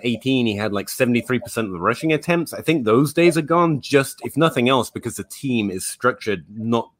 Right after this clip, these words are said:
purely around Ezekiel Elliott anymore with those three good wide receivers.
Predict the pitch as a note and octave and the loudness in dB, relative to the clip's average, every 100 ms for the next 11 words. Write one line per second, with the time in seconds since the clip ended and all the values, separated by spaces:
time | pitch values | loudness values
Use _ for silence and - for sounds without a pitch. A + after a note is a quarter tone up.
0 | _ - - C3 C3 A#2 G2 F#2+ G2 G2+ | _ -8 2 4 6 6 4 2 0 -2
1 | F2+ G2+ - F2+ F2+ A#2 C3 G2 G2 F#2+ | -2 -4 -2 -2 0 2 4 2 0 -2
2 | F#2+ F#2 F#2+ G2+ G2+ - - E2+ F2 D#2+ | 0 0 0 0 -2 -2 -4 -4 -4 0
3 | G#2+ A#2+ G2 F2 D#2 D#2 | 2 2 -2 -4 -4 -8